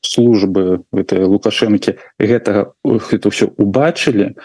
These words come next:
то яны маглі б, э, ну, вельмі проста абвінаваціць усіх былых кіраўнікоў, любога,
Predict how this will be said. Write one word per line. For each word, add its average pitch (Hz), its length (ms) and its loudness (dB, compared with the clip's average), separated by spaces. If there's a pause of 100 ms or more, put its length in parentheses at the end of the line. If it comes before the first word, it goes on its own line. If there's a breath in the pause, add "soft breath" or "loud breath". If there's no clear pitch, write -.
(280 loud breath)
то 110 280 2
яны 117 460 4
маглі 113 420 2
б, - 120 -6
э, 104 480 2
ну, 147 180 2
вельмі 113 340 2
проста - 420 -4
абвінаваціць 113 920 2
усіх 101 360 2
былых 98 460 2 (580)
кіраўнікоў, 104 460 2
любога, 110 500 2